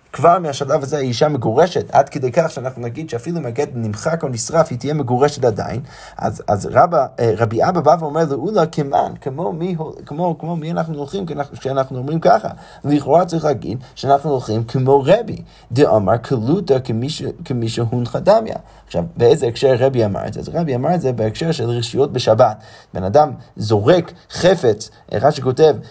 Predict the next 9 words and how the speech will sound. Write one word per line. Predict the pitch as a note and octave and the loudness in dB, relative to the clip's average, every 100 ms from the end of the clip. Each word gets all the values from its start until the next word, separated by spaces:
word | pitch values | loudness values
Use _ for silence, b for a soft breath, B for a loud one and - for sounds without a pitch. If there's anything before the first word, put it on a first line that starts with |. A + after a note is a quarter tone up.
| B | B
אה, | A2+ | -2
מרשות | A2 G#2+ A2 F#3 E3+ | 0 -2 -2 -2 2
הרבים | C3 A#2+ A2+ D#3+ B2+ | 4 4 4 2 2
לרשות | A2+ A2 D#3+ | -2 -2 0
הרבים, | B2+ A#2+ D#3 | 0 2 0
אבל | A2 A2 | 2 2
רשות | A2 C3 A#2+ | 0 -4 -2
היחיד | A#2+ D#3+ D#3+ | 2 2 2
באמצע, | B2 A#2+ G#3+ F#2 | 0 0 0 -2